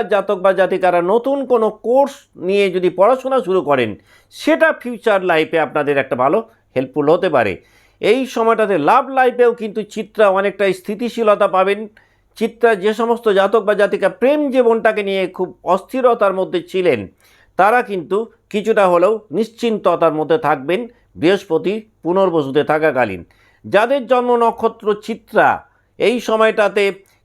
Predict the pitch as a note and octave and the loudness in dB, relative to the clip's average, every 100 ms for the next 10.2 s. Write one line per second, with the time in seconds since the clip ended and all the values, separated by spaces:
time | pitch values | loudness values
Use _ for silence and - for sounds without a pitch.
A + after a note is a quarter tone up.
0 | _ _ A3 C#4 D4+ D4+ C#4+ B3+ A#3 A3+ | _ _ 0 2 2 2 4 4 0 0
1 | A3 G3+ G3+ G#3 G#3 G3 F3+ E3 A#3 A#3+ | -4 -4 0 0 -2 -4 -2 2 2 2
2 | A3 G3 F3+ A3+ G#3+ G3+ G3+ G3 G3 G3+ | -6 -4 0 2 2 0 -4 -4 -4 -4
3 | G3+ F3+ F3 F#3 F#3 F3+ F#3+ G3 F#3+ G3 | -4 0 0 2 0 0 -2 0 0 0
4 | G#3 G#3+ _ _ _ _ A2 E3 A#3 A#3+ | -2 -8 _ _ _ _ -4 0 2 2
5 | A#3+ A3+ G3+ G3+ E3 F3+ G3+ G#3 G3 - | 0 -2 -2 -2 -2 -2 0 0 -2 -2
6 | F#3 F#3+ F3+ F3+ F3+ F3+ D#3 E3 F#3+ - | -2 0 0 2 2 0 0 -2 -4 -2
7 | G3+ F#3 F#3 F#3 G#3 A3+ - _ _ _ | -2 2 0 2 0 -2 -6 _ _ _
8 | - D#3 C4+ D4+ C4+ C4 C4 B3 G3 G#3 | -6 0 2 2 2 2 2 0 -2 -2
9 | A#3 - - G#3 G3+ F#3+ F#3 F#3+ F3 F3 | -2 -6 -2 0 0 -2 -6 -4 0 0
10 | E3 G#3 | 2 0